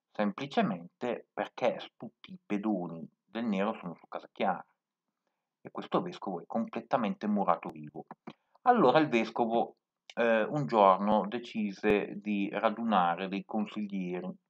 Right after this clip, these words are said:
e chiese a questi consiglieri: "Ma come faccio io,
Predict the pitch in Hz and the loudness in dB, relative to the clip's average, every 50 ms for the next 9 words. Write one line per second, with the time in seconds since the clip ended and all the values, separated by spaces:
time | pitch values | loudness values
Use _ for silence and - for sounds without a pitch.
0 | _ _ _ _ _ _ _ _ _ _ - - _ _ _ _ _ - 127 127 | _ _ _ _ _ _ _ _ _ _ -20 -20 _ _ _ _ _ -4 -2 -2
1 | 113 - - 143 151 107 - 95 - 107 - - - - - 151 147 147 127 107 | -2 -2 0 2 2 2 2 -2 -4 -6 -6 -6 -6 -4 -4 -4 -4 -4 -2 0
2 | 101 98 98 101 98 92 117 - - - - 240 254 196 - - - 120 95 - | 2 2 2 0 -2 -4 -8 -8 -8 -6 -4 -2 0 0 0 2 6 6 6 6
3 | - - - - 104 - _ - 120 117 113 104 101 95 90 90 - | 4 -6 -10 -12 -12 -12 _ -10 -10 -6 -4 -2 -2 -2 -2 -4 -8